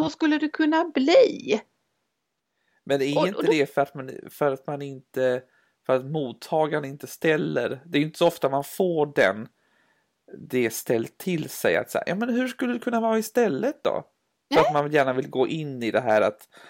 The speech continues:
Speaker 2: fortsätta älta det här som inte är bra, liksom.
Speaker 1: Mm. Mm. Det är ju mitt andra sådana här liksom ord.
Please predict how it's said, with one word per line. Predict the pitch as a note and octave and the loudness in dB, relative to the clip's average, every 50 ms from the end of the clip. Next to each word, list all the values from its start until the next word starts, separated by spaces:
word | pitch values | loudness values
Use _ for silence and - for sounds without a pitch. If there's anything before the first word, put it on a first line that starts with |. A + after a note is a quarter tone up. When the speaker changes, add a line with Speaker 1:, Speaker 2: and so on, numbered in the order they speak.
| - - _ - | -20 -20 _ -8
Speaker 2:
fortsätta | - C3 A#2 - - A2+ - - | -6 -6 -6 -6 -4 -2 0 0
älta | - - C3 A#2+ A2 G2+ G#2+ - _ - - D3 | 2 2 2 2 2 0 -2 -6 _ -2 2 2
det | C3 A#2 | 4 4
här | G#2+ G#2 F#2 | 4 4 2
som | - - G#2+ | 0 -2 -8
inte | G#2+ G#2 G#2+ - - | -8 -6 -2 0 4
är | - D3+ D3 C3 A2 F#2 C2 | 4 6 6 6 6 4 2
bra, | - - - G1+ G1+ G1+ G1+ - G1+ - | -2 -6 -6 -6 -6 -6 -6 -8 -10 -12
liksom. | - - - - - - - - _ _ _ _ - | -14 -18 -18 -18 -18 -18 -20 -20 _ _ _ _ -6
Speaker 1:
Mm. | B3+ A#3 G#3+ A3 A3 _ _ _ _ _ _ _ _ _ _ A#3+ | -4 -4 -4 -6 -8 _ _ _ _ _ _ _ _ _ _ -8
Mm. | A3+ A3 G#3+ G#3+ A3 - - | -6 -6 -6 -6 -8 -10 -4
Det | - G3+ G#3+ | 0 4 4
är | G#3+ | 6
ju | G#3 G3+ | 4 4
mitt | G3+ G3 F#3+ F#3+ - | 2 0 -2 0 0
andra | G3+ G#3+ G3 F#3 F3 F3+ F3+ - C#4+ B3+ | 2 2 2 2 2 2 2 2 2 0
sådana | - A3 G3+ | 0 0 2
här | G3+ G3 F#3+ | 2 2 2
liksom | F#3 F#3+ F#3+ - F#3+ - - | 0 -2 -6 -8 -8 -6 -4
ord. | A3 G3 F#3 F#3 F#3 | -2 0 2 2 0